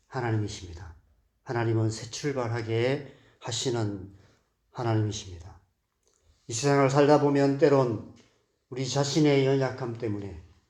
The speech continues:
때론 주위 사람들의 추악함 때문에,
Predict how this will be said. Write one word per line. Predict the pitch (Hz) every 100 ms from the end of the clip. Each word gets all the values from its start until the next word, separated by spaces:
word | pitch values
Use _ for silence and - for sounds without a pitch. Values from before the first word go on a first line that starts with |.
| _ _ _ _
때론 | - 143 139 135
주위 | 135 143 151 156 151 -
사람들의 | - 151 147 147 139 135 131 123
추악함 | - 165 156 - 131 117
때문에, | 110 101 95 78